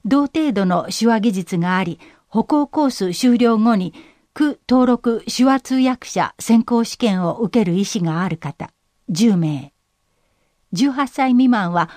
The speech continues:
保護者の同意が必要。申し込み者に八月二日金曜午後七時から八時まで、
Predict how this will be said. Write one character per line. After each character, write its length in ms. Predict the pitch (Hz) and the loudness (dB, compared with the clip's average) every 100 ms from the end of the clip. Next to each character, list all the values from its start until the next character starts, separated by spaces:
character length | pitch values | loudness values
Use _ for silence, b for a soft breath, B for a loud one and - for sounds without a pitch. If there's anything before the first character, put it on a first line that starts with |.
| B | B
保 140 | 233 | 2
護 100 | 254 | 4
者 180 | 277 196 | 4 0
の 140 | 170 160 | -2 -2
同 240 | 185 180 | -2 0
意 100 | 175 | -2
が 180 | 180 - | -2 -4
必 300 | - - 180 | -10 -12 -6
要。 340 | 160 147 156 - _ _ _ _ _ _ _ _ - | -4 -4 -8 -16 _ _ _ _ _ _ _ _ 0
申 180 | 247 320 | 4 4
し 80 | - | 2
込 160 | - | 0
み 120 | 294 294 | 0 2
者 180 | 214 | -2
に 160 | 196 175 b b | -2 -4 b b
八 280 | - 208 277 | -6 2 4
月 280 | 285 - | 4 0
二 240 | 254 - - | -8 -8 -4
日 180 | 233 165 | -4 -2
金 280 | 233 240 | 4 6
曜 320 | 226 196 175 - b b | 6 4 0 -4 b b
午 140 | 214 277 | 2 4
後 200 | 202 - | 4 0
七 260 | - - 269 | -8 -4 -4
時 80 | |
か 160 | 247 185 | -2 -2
ら 80 | 170 | -2
八 300 | 180 196 233 | -4 -4 -2
時 100 | 196 | 0
ま 160 | 175 | -2
で、 180 | 165 160 | -4 -8